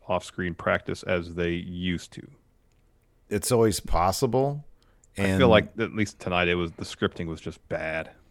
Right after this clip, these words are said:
Speaker 2: The scripting was really bad. Um, but yeah, I would imagine not getting your reps in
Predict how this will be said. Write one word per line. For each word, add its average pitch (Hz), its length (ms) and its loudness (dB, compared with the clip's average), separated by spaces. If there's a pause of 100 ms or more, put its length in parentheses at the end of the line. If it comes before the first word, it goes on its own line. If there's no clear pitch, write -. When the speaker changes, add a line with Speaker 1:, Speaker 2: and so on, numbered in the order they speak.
(200)
Speaker 2:
The 117 120 -2
scripting 117 420 4
was 92 200 2
really 82 240 0
bad. 76 360 -2 (420)
Um, 87 560 -2 (1800)
but 95 300 -2
yeah, 95 220 2
I 87 120 0
would 98 100 2
imagine 90 640 -2
not 87 200 -4
getting 85 240 -4
your 78 100 -2
reps 80 300 -4
in 78 480 -6